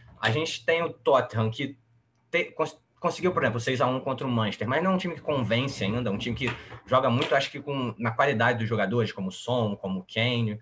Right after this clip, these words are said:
como o Lamela, que tem, tá muito instável, mas tem jogado bem. Então, eu acho que a gente pode ter muita surpresa, assim, nesse campeonato, e a Premier League desse ano eu acho que vai ser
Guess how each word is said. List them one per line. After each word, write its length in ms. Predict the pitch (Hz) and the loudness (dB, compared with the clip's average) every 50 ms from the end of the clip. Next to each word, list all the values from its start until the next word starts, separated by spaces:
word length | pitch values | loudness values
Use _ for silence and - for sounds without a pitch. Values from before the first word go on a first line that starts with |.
| _ - - _ _ _ _ _ _ _ _ | _ -20 -20 _ _ _ _ _ _ _ _
como 260 | - 120 113 113 113 | 0 2 2 4 4
o 20 | 113 | 4
Lamela, 460 | 120 113 110 110 117 123 117 113 110 | 4 4 4 4 2 2 2 2 0
que 260 | 113 - 113 113 - - - - - - - - | 0 -2 -6 -6 -6 -12 -20 -20 -20 -20 -10 -2
tem, 240 | - 123 123 120 - | 0 0 0 0 -2
tá 200 | - - 127 120 | -2 0 2 2
muito 220 | 123 143 147 147 | 2 2 0 -2
instável, 440 | 151 139 - - 131 117 113 104 110 | -2 -2 -2 2 2 2 4 4 2
mas 200 | 107 110 110 113 | 0 0 -2 -2
tem 140 | - 139 143 | -2 -2 0
jogado 300 | 143 135 123 120 113 107 | 0 2 2 2 0 0
bem. 400 | 95 92 101 113 117 123 127 - _ _ _ _ _ _ _ _ _ _ _ _ - 113 | -2 0 0 0 0 -2 -4 -8 _ _ _ _ _ _ _ _ _ _ _ _ -14 -10
Então, 300 | 139 143 143 196 196 190 | -6 -2 0 2 4 4
eu 80 | 190 190 | 4 2
acho 180 | 202 - - | 2 2 0
que 160 | - 208 190 - | -2 -2 -2 -2
a 60 | - | -2
gente 180 | 147 170 165 - | -2 -2 -2 0
pode 180 | - 185 185 - | 0 0 2 2
ter 80 | 190 | 0
muita 360 | 185 165 139 135 156 185 190 | 0 0 0 -2 -2 -2 -2
surpresa, 380 | 208 - - - - 135 143 143 | -2 -2 -4 -4 -2 0 0 0
assim, 160 | 131 - 135 | 0 -2 -4
nesse 160 | 135 131 - | -4 -4 -4
campeonato, 720 | - 127 120 127 113 98 101 113 135 143 - - 147 143 - - | -4 -4 0 0 0 2 2 2 2 0 -2 -6 -12 -12 -10 -8
e 440 | - 123 127 131 131 135 135 127 123 - - - - | -6 -4 -4 -2 -2 -2 -4 -4 -6 -10 -12 -6 -4
a 80 | 127 | -4
Premier 320 | 120 120 147 147 160 143 120 | 0 0 2 2 2 2 2
League 240 | 123 131 139 147 147 | 0 -2 -2 -4 -2
desse 340 | 139 147 143 - - - | -2 -2 -2 -4 -6 -2
ano 220 | 127 127 135 147 135 | -2 0 0 0 0
eu 40 | 131 | 0
acho 120 | 135 - | -2 -2
que 60 | - | -2
vai 80 | 127 123 | -4 -4
ser 400 | - - 147 147 143 143 143 | -4 -2 0 0 0 -2 -4